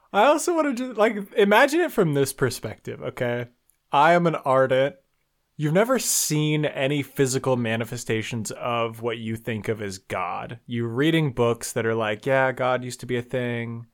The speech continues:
and God still is a thing, but God works in mysterious ways that are subtle, and they aren't, like, there's no, like, physical action that God takes in the world."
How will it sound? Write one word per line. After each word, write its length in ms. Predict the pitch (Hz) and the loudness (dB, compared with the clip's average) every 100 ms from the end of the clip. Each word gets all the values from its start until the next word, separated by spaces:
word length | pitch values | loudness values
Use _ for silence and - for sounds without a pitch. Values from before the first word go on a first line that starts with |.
| _ _ _ _ | _ _ _ _
and 480 | 113 107 104 101 101 - | -10 -10 -8 -10 -12 -8
God 240 | 113 107 | -6 -6
still 240 | - 110 117 | -8 -4 0
is 140 | 139 | 0
a 60 | 139 | 0
thing, 600 | - 127 127 120 117 117 _ _ _ _ - | 0 0 2 -2 -6 -10 _ _ _ _ -16
but 320 | 123 113 110 117 | -6 -4 -4 -4
God 280 | 120 117 | -2 -2
works 320 | 117 113 104 110 | -2 -4 -4 -8
in 100 | 101 | -8
mysterious 680 | 95 - 113 110 110 104 | -10 -8 -4 -2 -4 -6
ways 360 | 113 98 101 98 | -8 -8 -8 -10
that 120 | 107 | -12
are 40 | 98 | -12
subtle, 640 | - - 104 101 98 98 _ _ _ _ | -10 -8 -8 -8 -10 -14 _ _ _ _
and 160 | 110 101 | -10 -6
they 100 | 98 | -4
aren't, 220 | 104 104 | -4 -4
like, 260 | 110 98 - _ - | -6 -8 -10 _ -4
there's 220 | 113 113 | -4 2
no, 200 | 151 151 | 4 4
like, 260 | 139 127 123 | 4 2 0
physical 520 | - 131 113 117 110 | -2 0 0 -4 -6
action 460 | 101 98 - - 98 | -6 -8 -8 -12 -10
that 140 | 101 107 | -12 -10
God 260 | 98 - | -10 -10
takes 300 | - - - | -12 -14 -14
in 60 | 131 | -14
the 100 | - | -12
world." 340 | - - - | -12 -14 -16